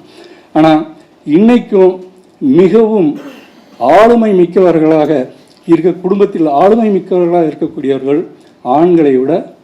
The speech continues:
மன வலிமையிலும் இந்த ஆளுமையிலும் பெண்களே மிக, அஹ், நேர்த்தியாக குடும்பத்தையும், குடும்பத்தை நடத்தக்கூடிய ஆளுமை பெற்றவர்கள்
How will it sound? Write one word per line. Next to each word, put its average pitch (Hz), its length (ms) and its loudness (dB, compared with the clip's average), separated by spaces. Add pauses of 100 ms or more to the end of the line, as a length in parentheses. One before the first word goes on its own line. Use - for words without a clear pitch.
(320)
மன 156 320 -2
வலிமையிலும் 160 680 0 (500)
இந்த 143 420 0 (120)
ஆளுமையிலும் 180 680 0 (260)
பெண்களே 180 560 2 (720)
மிக, 165 560 2
அஹ், 143 360 -2
நேர்த்தியாக 170 760 0 (400)
குடும்பத்தையும், 170 720 0 (720)
குடும்பத்தை 202 440 0
நடத்தக்கூடிய 147 760 -4
ஆளுமை 160 300 2
பெற்றவர்கள் 131 560 -6